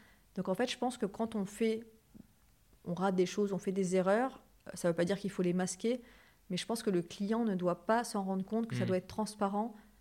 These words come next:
Speaker 1: Bien sûr, on apprend des erreurs, mais c'est, euh, je, je dis toujours, je transpire de l'intérieur. C'est-à-dire que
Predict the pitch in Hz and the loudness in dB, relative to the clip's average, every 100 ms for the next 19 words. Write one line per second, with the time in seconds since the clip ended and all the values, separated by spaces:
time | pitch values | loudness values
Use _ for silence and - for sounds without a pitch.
0 | _ _ _ 175 175 190 - 202 185 - | _ _ _ -2 0 2 2 0 0 2
1 | 196 185 175 190 233 233 214 - 190 180 | 4 4 4 4 6 4 0 2 4 4
2 | 170 175 175 170 - - 170 180 175 170 | 4 0 -2 -4 -8 -10 -6 -4 -4 -4
3 | 190 196 220 220 - 196 - 202 185 180 | -4 0 -2 -2 -6 -4 -2 0 0 0
4 | 190 185 185 - 175 185 - 185 | -2 -2 -4 -4 -2 -2 0 -2